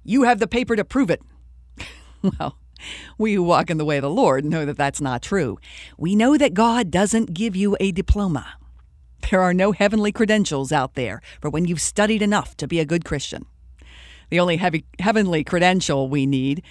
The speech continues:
has already been bought and paid for by the cross. Now, God puts his laws in our hearts. And remember what the prophet Jeremiah talks about in chapter thirty-one of that book?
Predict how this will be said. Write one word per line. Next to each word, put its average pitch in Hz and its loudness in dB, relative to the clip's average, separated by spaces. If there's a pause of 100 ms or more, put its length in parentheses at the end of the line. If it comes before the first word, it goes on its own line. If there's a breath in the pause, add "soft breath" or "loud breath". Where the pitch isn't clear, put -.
(140 loud breath)
has 147 -4
already 170 2
been 151 -4
bought 156 0
and 143 -6
paid 165 -2
for 139 -4
by 135 -6
the 131 -10
cross. 143 -6 (960 loud breath)
Now, 185 2
God 269 2
puts 202 -2
his 214 -2
laws 147 -2
in 160 -4
our 135 -4
hearts. - -8
And 135 -6
remember 196 0
what 175 0
the 147 -4
prophet 175 -2
Jeremiah 160 0
talks 208 -4
about 190 -2
in 131 -6
chapter 165 -4
thirty-one 165 -2
of 160 -6
that 165 -2
book? 214 -8